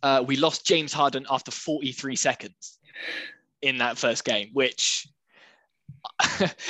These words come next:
the funny thing, right? So the funny thing talking to Bucks fans, and I d-, and I would love to hear what you guys have to say about this, but w-, we were saying, you know, we lost James Harden, and we got Bucks fans going, "Well, we didn't have Donte DiVincenzo."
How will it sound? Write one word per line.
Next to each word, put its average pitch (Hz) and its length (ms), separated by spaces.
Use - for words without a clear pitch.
the 160 80
funny 226 280
thing, 208 200
right? 131 260
So 147 280
the 160 80
funny 208 240
thing 202 180
talking 175 240
to 156 60
Bucks - 300
fans, 123 220
and 131 100
I - 40
d-, - 140
and 156 140
I 151 60
would 151 160
love 180 280
to 175 100
hear 156 220
what 143 140
you 147 160
guys 123 320
have 135 280
to - 80
say 123 200
about 110 240
this, - 300
but 117 280
w-, 147 240
we 160 200
were 196 100
saying, 156 420
you 156 100
know, 123 220
we 120 160
lost 135 220
James 131 240
Harden, 131 380
and 131 160
we 135 60
got 131 300
Bucks - 260
fans 127 240
going, 123 280
"Well, 117 160
we 123 140
didn't 135 240
have 135 220
Donte 127 480
DiVincenzo." 127 1080